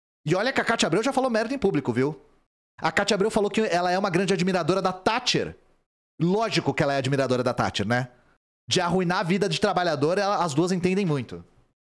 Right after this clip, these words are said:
Então eu tô falando assim, é, é, a gente não pode sanear a figura da Cátia Abreu.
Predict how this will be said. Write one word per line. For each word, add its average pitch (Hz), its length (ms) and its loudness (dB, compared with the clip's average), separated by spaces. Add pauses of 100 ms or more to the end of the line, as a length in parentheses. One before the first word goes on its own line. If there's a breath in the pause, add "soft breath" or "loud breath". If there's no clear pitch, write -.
Então 147 160 0
eu 202 60 0
tô - 80 0
falando 202 240 0
assim, 135 260 -4 (800 loud breath)
é, - 40 -6
é, - 220 -8
a 160 120 -2
gente 202 180 0
não 226 80 0
pode 214 160 0
sanear 220 440 0
a 156 40 -4
figura 135 260 0
da 120 80 0
Cátia 135 200 -2
Abreu. 98 280 -2